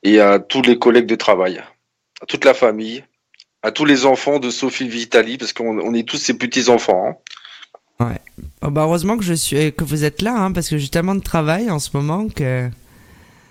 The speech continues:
Speaker 2: manquerait plus que ça en plus.
Speaker 1: Oui, donc, euh, Sophie Vitali travaille beaucoup trop. Euh, donc pour ceux qui le savent pas, euh, c'est une grosse bosseuse.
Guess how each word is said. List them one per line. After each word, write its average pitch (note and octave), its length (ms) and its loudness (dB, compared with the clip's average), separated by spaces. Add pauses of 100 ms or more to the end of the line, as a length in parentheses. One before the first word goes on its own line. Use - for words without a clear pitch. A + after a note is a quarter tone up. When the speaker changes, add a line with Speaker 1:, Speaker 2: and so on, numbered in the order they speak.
(240)
Speaker 2:
manquerait D#3 220 2
plus G3 160 -4
que G#3 40 -10
ça E3+ 220 2
en C#3+ 60 0
plus. C3+ 460 -4 (1160)
Speaker 1:
Oui, A#2+ 400 4
donc, A#2 380 2
euh, G#2+ 220 8
Sophie C#3+ 360 2
Vitali C#3 420 2
travaille A#2 400 4
beaucoup D3 400 -10
trop. C3 420 0 (500)
Euh, F#2+ 760 0
donc G2 240 -2 (120)
pour F#2+ 240 -4
ceux - 140 6
qui - 140 0
le G#2 140 6
savent - 320 2
pas, A#2+ 400 6
euh, F#2 640 -4
c'est F#2 1080 -4
une A2 120 0
grosse C3+ 280 6
bosseuse. A#2+ 640 2